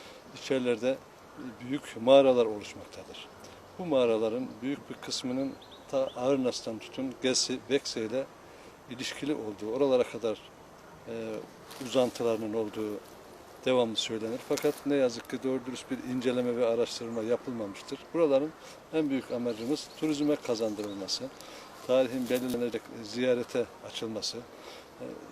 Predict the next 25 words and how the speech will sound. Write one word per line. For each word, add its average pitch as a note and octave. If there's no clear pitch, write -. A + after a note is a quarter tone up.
çok -
tarih A#2+
kitaplarında A2+
da C#3
Ürgüp C3
Göreme C3
ile A2
de -
bağlantılı A2+
olduğu, G#2
e, -
burada C3
yaşayanların A#2+
tamamen B2
içeride A#2
belli B2+
bir A#2
dönem A2+
hayat B2
sürdükleri G2+
anlatılmaktadır. A2
Tarih B2
incelendiği B2+
zaman G#2+
buradaki A#2